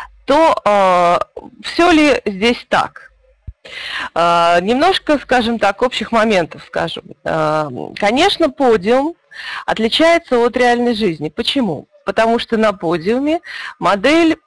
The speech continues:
призвана быть фоном для одежды. То есть в реальной жизни мы стремимся к тому, чтобы одежда нас, а,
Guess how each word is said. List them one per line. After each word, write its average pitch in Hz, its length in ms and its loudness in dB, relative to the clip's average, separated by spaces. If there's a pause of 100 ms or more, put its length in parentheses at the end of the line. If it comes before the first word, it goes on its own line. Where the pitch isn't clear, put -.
(260)
призвана 233 540 2
быть 247 320 -2
фоном 220 680 0
для 220 640 0 (320)
одежды. 180 640 -4 (560)
То 214 100 2
есть 208 280 2
в 202 80 -4
реальной 320 340 4
жизни 247 240 0
мы 226 100 2
стремимся 240 500 -2
к - 60 -20
тому, 262 300 0
чтобы 208 420 -2
одежда 202 600 0
нас, 202 260 2 (600)
а, 160 400 2